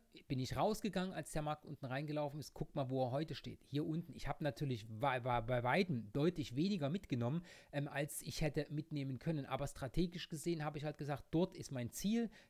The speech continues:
da möchte ich rein. Ich gebe dem Markt einfach den Schwankungsraum, den ich hier hatte, ähm, und muss einfach dazu als Händler auch in der Lage sein zu sagen, okay, ich muss dem Markt den Raum geben, weil wenn hier oben ein höheres Tief, äh, ein höheres Hoch, ein tieferes Hoch kommt, so rum,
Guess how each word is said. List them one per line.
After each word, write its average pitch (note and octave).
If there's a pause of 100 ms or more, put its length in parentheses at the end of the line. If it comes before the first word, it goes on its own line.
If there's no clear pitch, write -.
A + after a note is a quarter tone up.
da C#3+
möchte C#3+
ich -
rein. D#3
Ich C#3
gebe D#3
dem C#3+
Markt C#3
einfach C#3+
den B2
Schwankungsraum, D#3
den C#3+
ich -
hier B2
hatte, D#3 (300)
ähm, C#3
und B2+
muss E3
einfach D#3
dazu C#3
als -
Händler D3
auch C3+
in C#3+
der B2+
Lage C3+
sein C3+
zu -
sagen, C3+
okay, C#3
ich G#2+
muss D3+
dem C#3+
Markt C3+
den C#3
Raum B2+
geben, E3+
weil C3
wenn D3+
hier D3+
oben D3+
ein C3
höheres B2+
Tief, F3
äh, C3+
ein C3+
höheres C3
Hoch, D#3+
ein B2
tieferes E3
Hoch B2
kommt, A2
so D3+
rum, B2+